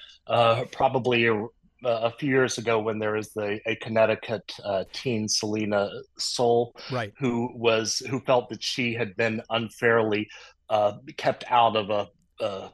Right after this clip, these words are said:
Speaker 1: I think it was a track and field sport because of
Speaker 2: Right.
Speaker 1: her, uh, be-, be-, because there were some transgender students that
Speaker 2: Was,
Speaker 1: may have
Speaker 2: what,
Speaker 1: scored.
Speaker 2: I'm sorry, go ahead.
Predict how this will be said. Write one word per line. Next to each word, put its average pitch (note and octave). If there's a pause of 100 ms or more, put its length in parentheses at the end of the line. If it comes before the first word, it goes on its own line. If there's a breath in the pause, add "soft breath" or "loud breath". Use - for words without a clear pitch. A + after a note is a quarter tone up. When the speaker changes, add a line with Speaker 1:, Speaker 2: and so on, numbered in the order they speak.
(120)
Speaker 1:
I A#2+
think A2
it A2
was G2+
a G2+
track G#2
and F#2
field G2+
sport -
because G2+
of G2
Speaker 2:
Right. -
Speaker 1:
her, F#2+ (220)
uh, G2 (240)
be-, A#2+
be-, G#2
because A2
there A2
were G#2
some G2
transgender G2
students F#2
that C#3+
Speaker 2:
Was, F3+
Speaker 1:
may F3+
have D#3+
Speaker 2:
what, A3+ (120)
Speaker 1:
scored. - (340)
Speaker 2:
I'm F#3
sorry, C#3+
go C#3+
ahead. F3